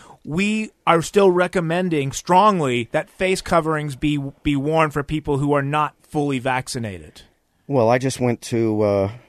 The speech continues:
Speaker 2: strangely enough, and I came home with a cold, but I went to Las Vegas,
Speaker 1: Mm-hmm.
Speaker 2: uh, to see some shows, and it was, it was required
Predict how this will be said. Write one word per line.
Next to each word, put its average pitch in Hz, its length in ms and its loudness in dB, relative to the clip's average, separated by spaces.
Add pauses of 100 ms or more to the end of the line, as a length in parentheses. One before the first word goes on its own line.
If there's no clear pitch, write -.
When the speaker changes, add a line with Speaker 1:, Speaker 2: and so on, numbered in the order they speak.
(320)
Speaker 2:
strangely 98 420 -6
enough, 87 320 -6
and 90 120 -8
I 92 240 -6
came 95 180 -6
home 95 160 -4
with 90 100 -6
a 92 60 -10
cold, 90 480 0 (160)
but - 100 -16
I 139 40 -10
went 107 200 -4
to 107 80 -6
Las 95 200 -2
Vegas, 98 520 -2 (160)
Speaker 1:
Mm-hmm. 151 280 -4 (520)
Speaker 2:
uh, 95 200 -6
to 110 120 -8
see 101 160 -8
some 104 180 -8
shows, 104 540 -4 (240)
and 98 360 -4
it 101 160 -2
was, 101 500 -4
it 101 160 -6
was 98 220 -6
required 101 640 -2